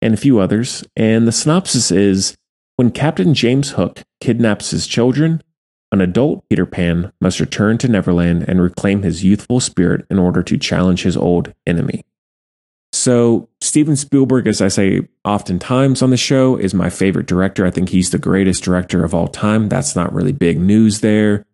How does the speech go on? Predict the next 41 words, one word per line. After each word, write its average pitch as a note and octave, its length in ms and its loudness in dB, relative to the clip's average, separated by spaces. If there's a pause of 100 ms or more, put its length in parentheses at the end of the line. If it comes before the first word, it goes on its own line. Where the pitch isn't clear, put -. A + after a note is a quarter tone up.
or F2+ 180 -2
a F2 40 -4
surprise, A#2+ 760 0
but - 360 -4 (180)
that's - 240 -4
definitely G2+ 320 0
how F2+ 160 0
I F#2+ 160 0
feel. G2+ 280 0
I E2+ 220 0
love F2+ 380 0
him. G#2+ 340 2 (500)
And G2 500 0 (480)
this C3 160 0
is C#3 120 0
one D3+ 180 2
that C#3 100 2
I B2+ 80 2
saw A#2 500 0
for A2+ 120 -2
the F#2+ 100 0
first A2 320 -2
time G#2 340 0
probably F#2+ 500 0
in F2 100 -2
high A2 180 -2
school C3+ 500 -2
and F#2+ 120 -2
hadn't G2 300 -2
watched F#2+ 420 -2
it F#2+ 200 -2 (380)
in G#2 80 2
its G2 160 0
entirety F#2+ 440 0
since - 580 -2 (200)
then, A2 400 2
about F2+ 320 -2
ten F#2+ 220 2
years G#2 340 2
or F2+ 80 0
more. G#2+ 420 2